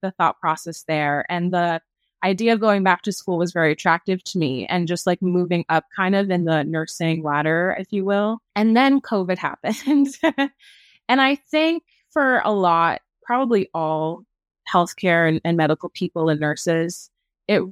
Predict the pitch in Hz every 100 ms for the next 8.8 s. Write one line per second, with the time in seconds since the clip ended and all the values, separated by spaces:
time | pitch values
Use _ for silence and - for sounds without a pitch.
0 | 196 220 240 220 202 196 180 175 - 175
1 | 180 170 190 170 165 160 156 - 175 165
2 | 160 - - 180 185 175 156 - 160 165
3 | 151 151 - - 180 185 170 175 170 170
4 | 165 156 - 185 165 160 - 185 180 180
5 | - 180 170 165 170 170 165 170 170 165
6 | - 185 - 175 175 170 165 139 - 147
7 | 147 196 202 175 165 - - 151 - 165
8 | 160 160 147 127 147 180 -